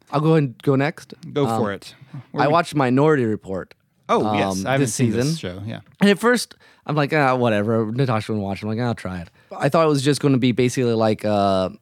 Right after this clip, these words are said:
Speaker 1: person of interest in the future. You know, he can see murders before they happen, but not quite all the information. They have to go stop the murder and et cetera.
Speaker 2: Uh-huh.
Speaker 1: And it's,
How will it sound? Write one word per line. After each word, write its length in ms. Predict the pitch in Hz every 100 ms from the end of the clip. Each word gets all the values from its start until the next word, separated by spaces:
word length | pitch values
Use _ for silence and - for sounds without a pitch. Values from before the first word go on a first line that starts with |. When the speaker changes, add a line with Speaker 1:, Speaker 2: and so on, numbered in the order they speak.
| _ _
Speaker 1:
person 260 | - 135 131
of 60 | 110
interest 340 | 107 117 104
in 120 | 104
the 40 | 92
future. 400 | 107 92 - 98
You 80 |
know, 120 | 101 98
he 100 | 95
can 100 | 98
see 300 | - 113 110
murders 360 | 117 117 110 104
before 160 | 120
they 80 | 113
happen, 280 | 110 107 110
but 60 | 113
not 180 | 120 123
quite 160 | 127
all 120 | 117
the 80 | 117
information. 500 | 113 98 110 107 117
They 40 | 113
have 100 | 107
to 60 |
go 100 | 110
stop 260 | 110 110 101
the 40 |
murder 440 | 101 101 98 98 95
and 120 | 92
et 80 | 90
cetera. 260 | - 82 - - -
Speaker 2:
Uh-huh. 260 | 127 101 -
Speaker 1:
And 140 | 208
it's, 120 | 196